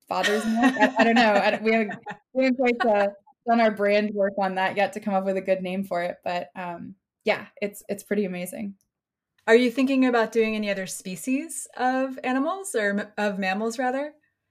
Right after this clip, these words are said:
Speaker 1: Yeah, we, we have a number we're working on now, and we're, we're pretty close to our vest about, about what we think about. But, you know, when you think of endangered species in this country, i-, i-, in this world, there's some fascinating opportunities. Also, just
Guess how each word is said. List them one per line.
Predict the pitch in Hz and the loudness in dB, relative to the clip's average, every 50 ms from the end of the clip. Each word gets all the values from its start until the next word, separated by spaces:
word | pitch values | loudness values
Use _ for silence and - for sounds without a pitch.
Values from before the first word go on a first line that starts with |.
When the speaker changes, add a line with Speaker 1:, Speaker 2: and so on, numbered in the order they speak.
| _ _ _ _ | _ _ _ _
Speaker 1:
Yeah, | 208 220 247 320 359 330 214 | -2 0 0 2 2 2 0
we, | 196 208 226 240 247 - - | 0 0 0 0 -2 -2 -2
we | 233 247 | -2 0
have | 269 254 262 254 247 | 2 2 2 0 0
a | 220 214 | -2 -2
number | 214 202 208 226 240 240 226 208 | 0 2 2 2 4 4 4 4
we're | 196 190 185 | 2 2 2
working | 180 185 185 - 196 185 180 | 2 0 0 -2 -4 -4 -2
on | 175 175 170 170 175 170 | -4 -4 -4 -4 -6 -6
now, | 175 185 185 180 175 170 170 180 202 233 247 240 - - | -6 -4 -4 -2 -2 -2 -2 -2 -2 -2 -4 -6 -6 -6
and | 196 190 185 180 175 175 175 170 | -4 -4 -2 -4 -4 -6 -6 -6
we're, | 180 180 - _ | -6 -6 -6 _
we're | 208 214 | -4 -4
pretty | 214 - 240 220 202 | 0 2 2 2 2
close | 202 - - 196 - 220 - | 2 4 4 4 4 2 0
to | - 202 | 0 2
our | 185 185 | 2 2
vest | 180 175 180 175 - - | 0 -2 -2 -4 -2 -2
about, | 185 180 170 - 123 - - _ - | -2 0 0 -2 -2 -4 -8 _ -10
about | 185 180 - 170 165 - | -6 -2 -2 -2 0 0
what | 185 - | -2 -2
we | - 180 180 | -2 -6 -6
think | - 208 214 214 | -6 -6 -6 -6
about. | 226 202 185 156 160 - | -4 -4 -4 -6 -6 -6
But, | - 175 165 - - _ | -6 -6 -6 -6 -10 _
you | - 202 196 | -10 -8 -6
know, | 180 175 | -6 -6
when | 175 175 | -6 -6
you | 180 175 | -8 -8
think | 185 196 190 190 | -8 -6 -4 -4
of | 185 185 | -4 -4
endangered | 180 180 175 175 170 175 175 165 165 - | -4 -8 -8 -8 -8 -8 -10 -14 -16 -16
species | - - 240 247 240 254 240 233 226 220 | -6 -4 -4 -4 -2 -2 -2 -2 -2 0
in | 226 | -2
this | 220 220 220 | -2 -2 -2
country, | - 220 214 214 - 220 208 208 208 202 196 - | -4 -4 -4 -4 -4 -4 -4 -2 -4 -4 -4 -6
i-, | 180 165 - 165 | -8 -10 -10 -14
i-, | - _ _ | -18 _ _
in | 139 120 | -18 -18
this | 123 - - - | -18 -18 -14 -6
world, | 139 175 180 170 160 165 127 - - _ _ _ _ _ _ _ _ - | -2 0 0 0 0 -2 -6 -8 -18 _ _ _ _ _ _ _ _ -4
there's | - 185 190 190 | -4 -2 -2 -2
some | 196 175 | -8 -8
fascinating | 185 175 175 - - 185 180 175 175 175 | -8 -10 -10 -8 -6 -4 -4 -4 -4 -6
opportunities. | 170 175 - 180 - - 175 175 170 165 165 165 170 165 165 - - - _ _ _ _ _ _ _ _ _ _ _ - | -8 -8 -10 -14 -12 -10 -10 -8 -6 -6 -6 -4 -4 -6 -6 -8 -10 -12 _ _ _ _ _ _ _ _ _ _ _ -4
Also, | 185 196 196 - 302 302 | -2 -2 0 0 0 0
just | 247 254 226 220 - - | 2 0 0 -2 -2 -8